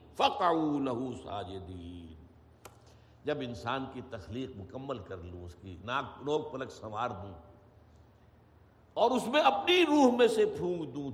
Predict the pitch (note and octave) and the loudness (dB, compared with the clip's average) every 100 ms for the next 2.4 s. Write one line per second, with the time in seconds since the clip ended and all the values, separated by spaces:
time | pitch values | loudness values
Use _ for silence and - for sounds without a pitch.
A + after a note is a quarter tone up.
0 | - C4+ C#4 F3 D#3 C#3+ B2+ A#2+ A#2+ A2 | 2 2 2 -2 -4 -6 -8 -8 -8 -10
1 | G2 - G2 F2+ D2+ D#2 D#2+ D#2 C2 C2 | -12 -12 -16 -12 -14 -12 -14 -16 -16 -18
2 | - - - | -20 -18 -16